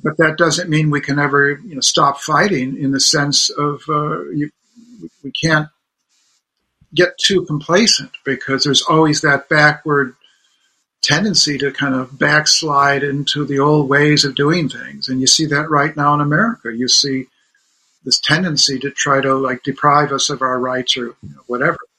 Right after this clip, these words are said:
So I think that it's a fantastic time in a lot of ways, but I don't think, you know, this is the Earth plane after all. I don't think there's ever a time when it just is a walk in the park. I think it's, there's always challenges.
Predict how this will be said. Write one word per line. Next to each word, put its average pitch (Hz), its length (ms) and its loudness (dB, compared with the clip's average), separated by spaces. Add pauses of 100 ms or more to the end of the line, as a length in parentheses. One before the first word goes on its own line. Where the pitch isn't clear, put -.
(300)
So - 180 -4
I 165 120 4
think 180 280 -2
that 151 140 0
it's 151 160 2
a 135 60 -4
fantastic 139 720 0
time 233 320 4
in 139 80 0
a 127 60 0
lot 120 200 -4
of 131 140 -14
ways, 139 420 -8
but 127 200 0 (680)
I 214 120 2
don't 202 200 0
think, 156 240 0
you 202 80 -4
know, 143 100 -6
this 180 200 6
is 139 100 -2
the 139 120 4
Earth 180 240 2
plane 127 260 0
after 120 400 -2
all. 156 140 2
I 139 120 2
don't 156 220 0
think 147 160 -4
there's 135 220 2
ever 156 280 4
a 139 80 -2
time 143 400 0
when 131 160 2
it 127 140 -4
just - 340 -2
is 123 380 -4
a 127 60 -2
walk 143 340 2
in 135 100 -4
the 123 80 -6
park. 202 480 0
I 127 60 -6
think 139 280 -10 (120)
it's, - 340 -4 (240)
there's 143 140 0
always 175 300 6
challenges. 196 680 0